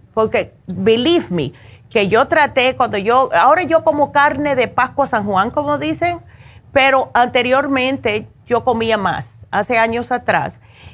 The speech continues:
y yo trataba de ver cómo darle la vuelta, ¿no? Bueno, y si me compro la carne que no tenga nada de grasa,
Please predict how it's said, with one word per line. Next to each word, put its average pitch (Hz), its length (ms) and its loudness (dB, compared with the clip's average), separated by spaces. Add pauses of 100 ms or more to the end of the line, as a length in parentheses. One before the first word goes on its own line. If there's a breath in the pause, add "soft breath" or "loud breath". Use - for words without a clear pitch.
(140 soft breath)
y 226 220 -2
yo 262 240 0
trataba 262 680 2
de 254 140 0
ver 226 320 0
cómo 233 340 0
darle 220 400 0
la 240 140 2
vuelta, 226 600 0
¿no? 254 360 0
Bueno, 294 220 2
y 277 60 -2
si 262 120 -6
me 226 200 -2
compro 277 340 -2
la 269 180 0
carne 254 520 -2
que 220 160 -4
no 220 160 -4
tenga 254 320 -4
nada 214 280 -2
de 202 140 -4
grasa, 214 440 -2